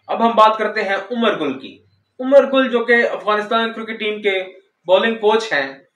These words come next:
उन्होंने दो तीन दिन पहले कहा था कि हमने बाबर को और रिजवान को आउट करने की planning कर रही है, कर चुके हैं, लेकिन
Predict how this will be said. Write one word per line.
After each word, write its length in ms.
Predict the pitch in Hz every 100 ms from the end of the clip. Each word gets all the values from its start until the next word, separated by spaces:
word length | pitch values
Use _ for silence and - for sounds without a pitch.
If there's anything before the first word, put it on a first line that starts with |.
| _ _ -
उन्होंने 360 | 285 294 294
दो 120 | 277 262
तीन 220 | 269 269
दिन 120 | 254
पहले 300 | 214 226 233
कहा 160 | 208 202
था 160 | 208 208
कि 100 | 208
हमने 360 | 208 208 202 196 - _ _
बाबर 360 | 175 185 208 214
को 280 | 208 202 202
और 200 | 233 226
रिजवान 380 | 165 180 202 202
को 320 | 196 190 196
आउट 160 | -
करने 180 | 190 185
की 120 | 175
planning 340 | 175 160 160 151
कर 140 | 143
रही 240 | 135 135 127
है, 340 | 95 - _ _ _ _ _ _ _ _ -
कर 200 | 196 190
चुके 220 | 208 208
हैं, 320 | 180 135 113
लेकिन 380 | 165 170 214 214